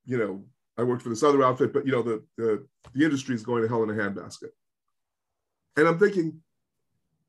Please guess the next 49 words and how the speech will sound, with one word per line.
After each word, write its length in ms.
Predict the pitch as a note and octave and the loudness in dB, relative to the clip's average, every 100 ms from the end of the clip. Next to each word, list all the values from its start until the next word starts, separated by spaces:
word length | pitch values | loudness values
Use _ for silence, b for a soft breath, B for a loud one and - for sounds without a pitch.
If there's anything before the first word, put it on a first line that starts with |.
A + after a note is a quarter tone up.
| _ _ _ _ _ _ _ - | _ _ _ _ _ _ _ 0
you 100 | D#3+ | 4
know, 60 | |
and 80 | C#3+ | 4
that's 180 | D3+ D3+ | 4 4
a 40 | |
laugh 300 | C3 B2 A#2+ | 4 2 0
line, 240 | A2 - - _ | -6 -16 -20 _
right? 240 | A2+ A#2 - _ | -4 -4 -4 _
And 160 | C3 C3+ | -8 -4
I'm, 140 | C#3 C#3 | -6 -4
I'm 120 | C#3+ | -4
thinking, 340 | G#3 G#3+ F3+ | -2 -2 -2
as 160 | C#3 C3+ | 0 2
I'm 120 | C#3+ | 2
watching 360 | D3 D#3 - B2 | 2 -2 -2 -2
this, 380 | C3+ A#2+ - - A4+ | -2 -2 -8 -14 -18
<laughs> 160 | A4 - | -18 -16
I'm 120 | D3 | -12
thinking, 420 | - F3+ E3+ C3+ B2+ b b b b b _ | -10 -6 -4 -6 -10 b b b b b _
"Holy 220 | - G3 | -2 -2
crap." 400 | F#3+ G#3 G3 - _ _ - | 0 0 0 -4 _ _ -12
It's 140 | C#3 | -2
like, 180 | D3+ D3+ | 0 0
this 200 | E3 E3+ | -2 -6
is, 260 | F3+ D#3+ - _ _ _ _ _ _ - | -8 -12 -16 _ _ _ _ _ _ 2
they, 80 | D#3 | 2
they, 300 | D3 C3 D#3+ | 4 2 2
they 120 | D3+ | 4
were 120 | E3 | 0
complaining 400 | E3+ D#3+ F3+ G3+ | 0 -2 -2 -2
about 160 | D#3+ C#3 | -2 -6
the 80 | C3+ | -8
state 240 | - E3 | -2 -2
of 80 | D3 | 0
the 80 | C#3+ | -2
magazine 480 | D3 D3 C3+ E3 | 0 -2 -2 -2
industry 500 | C#3+ C3+ B2+ C3+ B2+ B2 _ - | -2 -4 -8 -8 -8 -10 _ -2
at 140 | D#3+ | -2
the 60 | E3+ | -2
time 320 | - F3 E3+ | -4 -2 -2
that 80 | D3 | -2
we 120 | D3 | -4
think 200 | F#3 E3+ | -4 -2
of 80 | D3+ | 0
it 80 | C#3+ | -2
as 120 | C3+ | -2
the 60 | C#3 | 0
golden 380 | D3 A3+ A3+ | 4 4 4
age. 360 | C#3+ A2 - - | 2 0 -8 -20